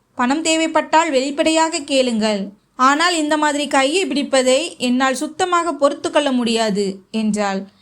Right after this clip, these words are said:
பிச்சைக்காரன் தலையை குனிந்து மெதுவாக, "எனக்கு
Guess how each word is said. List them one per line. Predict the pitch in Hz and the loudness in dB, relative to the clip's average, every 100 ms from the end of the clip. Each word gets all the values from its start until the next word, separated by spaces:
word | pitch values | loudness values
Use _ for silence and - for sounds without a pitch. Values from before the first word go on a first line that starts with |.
| _ - | _ -6
பிச்சைக்காரன் | 330 320 440 381 320 294 254 | -6 -2 0 2 2 2 0
தலையை | 247 240 294 269 | 0 0 0 -2
குனிந்து | 214 240 220 214 302 233 | -2 -2 0 0 -2 -4
மெதுவாக, | 220 226 254 233 214 220 240 294 - _ - | -4 -2 0 0 0 0 -2 -4 -10 _ -2
"எனக்கு | 277 392 440 | 0 0 0